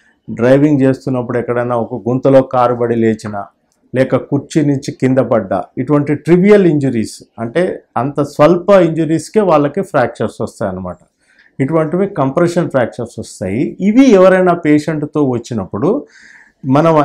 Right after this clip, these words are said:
ఎక్స్‌రే తీసి, ఐడెంటిఫై చేసి ఇది ఉత్త కంప్రెషన్ ఫ్రాక్చర్, పెద్దగా సీరియస్ ప్రాబ్లం లేదు అంటే వీటికి మందులతోటి,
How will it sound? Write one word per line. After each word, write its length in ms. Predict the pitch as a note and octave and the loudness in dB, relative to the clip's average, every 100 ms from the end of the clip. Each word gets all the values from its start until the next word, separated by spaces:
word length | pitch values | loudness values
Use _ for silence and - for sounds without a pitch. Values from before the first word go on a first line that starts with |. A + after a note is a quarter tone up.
| B2 | 0
ఎక్స్‌రే 380 | A#2+ - E3+ | -2 0 2
తీసి, 380 | E3 C#3 C3+ D3 D3+ | 2 0 -4 -2 0
ఐడెంటిఫై 560 | A#2 B2 D3 D3 C#3 A#2 | 2 2 -2 -2 -4 -4
చేసి 400 | G#2+ G2 - B2+ | -4 -6 -4 -4
ఇది 220 | B2+ B2 | -4 -4
ఉత్త 280 | A#2 A#2 - | -4 -4 -4
కంప్రెషన్ 600 | D#3+ C#3+ C3+ C#3 - C3+ | -2 -4 -4 -6 -6 -8
ఫ్రాక్చర్, 460 | - A#2+ - A#2+ B2 | -4 -6 -6 -8 -6
పెద్దగా 440 | C#3 G#2+ G2 C#3+ D3+ | -4 -4 0 2 2
సీరియస్ 400 | - C3+ C#3 C3+ - | 0 -2 0 -2 -2
ప్రాబ్లం 400 | B2+ B2 B2+ B2 | -2 0 -4 -2
లేదు 200 | B2 B2 | -4 -2
అంటే 260 | B2 B2+ | -4 -6
వీటికి 380 | A3 G#3 F3 F#3 | -6 -6 -6 -4
మందులతోటి, 800 | E3+ D3 D3 C#3+ C#3+ C#3 C#3 C#3+ | -2 0 0 0 -2 -4 -4 -4